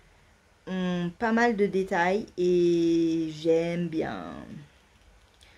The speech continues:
Je vous cherche une planche, euh, avec des beaux détails, avec, euh,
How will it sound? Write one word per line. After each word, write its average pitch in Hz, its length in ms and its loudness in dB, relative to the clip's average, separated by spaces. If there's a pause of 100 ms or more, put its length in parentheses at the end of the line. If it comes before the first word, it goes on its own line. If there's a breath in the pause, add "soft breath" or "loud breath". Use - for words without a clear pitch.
(260 soft breath)
Je - 140 -8
vous 175 160 0
cherche 202 400 -4
une 175 280 -4
planche, 202 580 -6
euh, 170 540 -2
avec 170 340 -4
des 175 180 -2
beaux 175 180 -4
détails, 170 600 -4
avec, 160 300 -4
euh, 160 160 -8